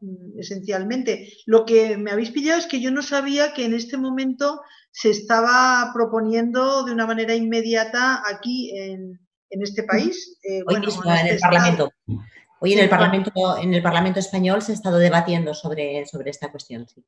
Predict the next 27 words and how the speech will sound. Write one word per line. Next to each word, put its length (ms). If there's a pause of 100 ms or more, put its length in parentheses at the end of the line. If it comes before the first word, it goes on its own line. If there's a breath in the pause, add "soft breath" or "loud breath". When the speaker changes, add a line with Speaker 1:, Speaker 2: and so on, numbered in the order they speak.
Speaker 1:
Vale, 600
pues 220
eso 380
se 180
me 80
ha 40
escapado 640
y 460
a 80
mí 160
me 100
parece 340
bien. 360
O 60
sea, 240
todo 160
lo 100
que 80
vaya 240
en 80
esa 220
dirección 640 (340 loud breath)
de, 840
de 200
frenar 760
las, 300
eh, 100